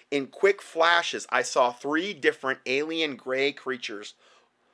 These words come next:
from their chest up inside this black portal looking at me. Then the portal opened up bigger, and I saw three of them,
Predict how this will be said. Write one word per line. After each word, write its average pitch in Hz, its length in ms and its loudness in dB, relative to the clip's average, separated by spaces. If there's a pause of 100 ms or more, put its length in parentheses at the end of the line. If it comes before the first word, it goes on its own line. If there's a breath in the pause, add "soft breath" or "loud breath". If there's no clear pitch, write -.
(120)
from 135 280 -2
their 123 140 -2
chest - 480 2
up 127 260 2
inside 120 460 -2
this 107 160 -16
black 120 440 -6
portal 117 400 -2
looking 123 460 -6
at - 140 -14
me. 90 280 -20 (1080 soft breath)
Then 156 220 4
the 208 60 2
portal 180 380 2
opened 160 320 4
up 123 160 -2
bigger, 127 240 0
and 117 180 -4
I 117 60 -2
saw 147 320 6
three 143 240 -4
of 110 140 -4
them, 107 260 -4